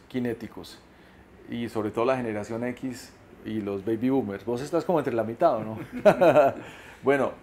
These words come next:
nos gusta más fácil escuchar las cosas. Eh, tenemos más facilidad para entrenar el oído. Además que el audio tiene una cosa muy bella,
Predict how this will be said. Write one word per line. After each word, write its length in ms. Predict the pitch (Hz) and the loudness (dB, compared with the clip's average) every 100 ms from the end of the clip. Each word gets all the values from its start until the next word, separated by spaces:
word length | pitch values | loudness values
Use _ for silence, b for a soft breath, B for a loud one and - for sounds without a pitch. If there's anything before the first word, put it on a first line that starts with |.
| - | -12
nos 300 | 113 110 101 | -8 -8 -6
gusta 320 | 110 110 135 | -6 0 2
más 180 | 143 143 | 2 4
fácil 300 | 143 131 139 | 4 4 -2
escuchar 460 | 110 - - 104 | -4 -8 -2 -2
las 120 | 123 - | 0 0
cosas. 440 | 208 123 78 - - B B B B | -2 -2 -6 -14 -20 B B B B
Eh, 220 | 101 95 85 | -8 -8 -6
tenemos 320 | 113 110 123 | -6 -2 0
más 180 | 143 143 | 2 2
facilidad 600 | 151 139 131 117 104 104 | 2 -2 0 0 0 2
para 160 | 139 131 | 2 2
entrenar 400 | 123 110 101 107 | -2 -2 -2 0
el 100 | 127 | 2
oído. 240 | 131 147 | 4 4
Además 240 | 107 110 - | 4 0 0
que 80 | |
el 80 | 151 | 4
audio 260 | 143 139 147 | 6 4 0
tiene 180 | 147 139 | -4 -4
una 180 | 139 | -4
cosa 200 | 139 135 | -4 -4
muy 140 | 135 139 | -2 0
bella, 380 | 131 113 135 | 2 2 -2